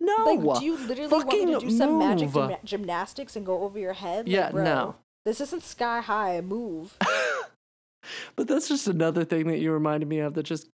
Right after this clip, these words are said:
Speaker 1: got on my damn nerves these past few days. But,
Speaker 2: Yeah.
Speaker 1: um,
Speaker 2: Oh my God, I saw this TikTok of, like, this person at, I think it was, like, a grocery store,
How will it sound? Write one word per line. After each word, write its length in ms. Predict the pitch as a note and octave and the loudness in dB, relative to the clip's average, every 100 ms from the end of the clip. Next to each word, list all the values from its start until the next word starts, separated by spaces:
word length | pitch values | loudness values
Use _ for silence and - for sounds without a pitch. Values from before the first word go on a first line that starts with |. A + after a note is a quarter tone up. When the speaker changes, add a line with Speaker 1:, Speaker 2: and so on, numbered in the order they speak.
| _ _ | _ _
Speaker 1:
got 220 | E3 F3 - | 0 2 2
on 140 | D#3 | 0
my 140 | C3 | -2
damn 440 | B2+ A#2+ C#3 D3 D3 | -2 -2 0 0 0
nerves 340 | C3 B2 A#2 | 0 -2 -6
these 160 | C3 A#2 | -10 -8
past 260 | B2+ A#2+ | -6 -6
few 140 | - C3 | -6 -6
days. 340 | C3 C3 A#2+ | -6 -6 -8
But, 200 | - D#3 | -2 2
Speaker 2:
Yeah. 160 | E3 E3 | 4 4
Speaker 1:
um, 160 | E3 D#3+ | 0 -4
Speaker 2:
Oh 40 | |
my 80 | G#3 | 0
God, 160 | G3+ F3+ | 2 2
I 80 | G#3 | -2
saw 160 | A3+ | -4
this 160 | A#3 - | -6 -8
TikTok 560 | - G#3+ - G3+ G3 - | -8 -8 -4 -4 -4 -6
of, 280 | F#3+ F#3 F#3+ | -8 -6 -6
like, 240 | F3+ - | -6 -6
this 200 | F#3 - - | -10 -10 -14
person 760 | - G3+ A3 - F#3+ F3 F3 G#3 _ _ _ | -4 -2 -2 -6 -6 -6 -8 -12 _ _ _
at, 160 | - - | -4 -2
I 40 | |
think 100 | A#3+ | -4
it 20 | D4+ | -4
was, 100 | D#4+ | -2
like, 80 | |
a 80 | C#4 | -4
grocery 480 | F#3+ E3+ F3+ - C#4+ | -4 -4 -6 -6 -8
store, 440 | - D#4+ E4 E4+ | -6 -4 -2 -4